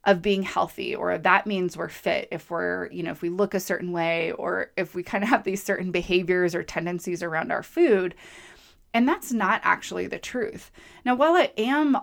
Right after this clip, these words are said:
all for us learning to be disciplined and to focus our attention on our goals and to be consistent and to be committed and, you know, to really build habits to support our long-term goals and dreams,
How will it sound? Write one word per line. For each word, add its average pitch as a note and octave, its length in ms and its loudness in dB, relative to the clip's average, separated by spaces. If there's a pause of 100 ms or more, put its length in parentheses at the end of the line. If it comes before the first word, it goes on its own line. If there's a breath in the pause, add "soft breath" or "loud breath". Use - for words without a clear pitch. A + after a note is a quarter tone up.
all F#3+ 200 8
for G#3 260 0
us F3 240 0
learning G3+ 360 0
to G3+ 120 -4
be F3+ 200 -8
disciplined A3+ 840 -6
and F3 140 -4
to - 100 -4
focus G#3+ 400 -2
our G3 140 4
attention F#3 500 -4
on E3 140 0
our E3+ 100 -4
goals A3 600 2
and F3 280 -6
to - 80 -10
be F3+ 140 -6
consistent F#3 840 -6
and E3+ 160 -2
to F3 100 -6
be F3+ 180 -6
committed G3 840 -2
and, F3 340 -4 (380 loud breath)
you G#3 80 -2
know, F#3+ 100 0
to G3 140 -6
really G#3+ 320 0
build F#3 420 -2
habits F#3+ 560 0
to - 100 -6
support F3+ 520 -4
our E3+ 120 -2
long-term E3+ 540 -2
goals E3+ 240 -4
and E3 160 -6
dreams, A#3 560 -2